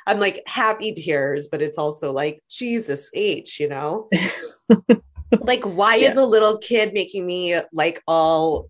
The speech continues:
Speaker 1: teary-eyed on this
Speaker 2: Well, I mean,
Speaker 1: podcast? Like, that's
Speaker 2: I
Speaker 1: just
Speaker 2: think it's,
Speaker 1: crazy.
Speaker 2: you know, everyone is on the same boat when, uh, when you see, I mean, no one deserves to go through, um,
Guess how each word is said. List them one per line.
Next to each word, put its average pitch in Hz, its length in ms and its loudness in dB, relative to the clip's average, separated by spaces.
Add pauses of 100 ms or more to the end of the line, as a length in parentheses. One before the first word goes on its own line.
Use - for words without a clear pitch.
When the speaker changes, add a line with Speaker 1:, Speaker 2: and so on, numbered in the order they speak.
(140)
Speaker 1:
teary-eyed 147 800 -2
on 160 160 -2
this 170 120 0
Speaker 2:
Well, 277 160 4
I 277 100 6
mean, 269 140 6
Speaker 1:
podcast? 247 360 2
Like, 185 380 4
that's 185 360 0
Speaker 2:
I 233 60 6
Speaker 1:
just 180 180 -2
Speaker 2:
think 277 120 4
it's, 262 80 0 (260)
Speaker 1:
crazy. 190 360 -4 (120)
Speaker 2:
you 185 100 0
know, 175 140 4
everyone 160 580 4
is 143 160 -4
on 143 180 0
the 147 60 -6
same 131 320 -2
boat 139 340 -2
when, 135 360 -4
uh, 135 360 -4 (600)
when 185 120 2
you 196 80 4
see, 196 360 0
I - 40 0
mean, 185 200 4
no 190 140 6
one 190 140 4
deserves 156 420 0
to 143 80 -6
go 139 180 -4 (240)
through, 135 440 -6 (300)
um, 147 480 -12